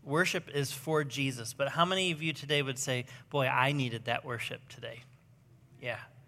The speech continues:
'Cause I needed to go to the one that it's for. That's why we're here as a church family, to lean into Jesus, to worship him, to,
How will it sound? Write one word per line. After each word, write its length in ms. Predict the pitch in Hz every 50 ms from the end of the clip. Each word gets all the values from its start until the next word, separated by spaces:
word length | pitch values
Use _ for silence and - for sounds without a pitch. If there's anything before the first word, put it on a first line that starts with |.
| - - - - - - -
'Cause 160 | - 160 156
I 180 | 160 170 180
needed 340 | 190 190 180 170 156 151 139
to 80 | 147 147
go 240 | 139 135 151 156 151
to 260 | 151 - - 160 143
the 120 | 131 127
one 460 | 123 135 139 131 120 117 110 110 120 117
that 120 | 123 117
it's 180 | 117 117 - -
for. 480 | - - 139 127 120 117 117 117 120 - - - - - - - - - - - - - - - - -
That's 260 | 151 156 160 - -
why 180 | 175 165 160 147
we're 160 | 143 139 135
here 320 | 131 143 147 143 135 123
as 100 | 120 120
a 80 | 131 127
church 340 | - - - 143 139 139 -
family, 400 | - 135 131 131 131 127 117 113
to 80 | 123
lean 280 | 123 131 135 135 135 139
into 200 | 139 131 127 120
Jesus, 540 | 113 113 131 131 127 120 120 113 113 - -
to 140 | - 123
worship 560 | 123 120 120 135 147 143 139 - 151 131 - -
him, 280 | - 123 117 110 113 113
to, 320 | - - 139 123 120 120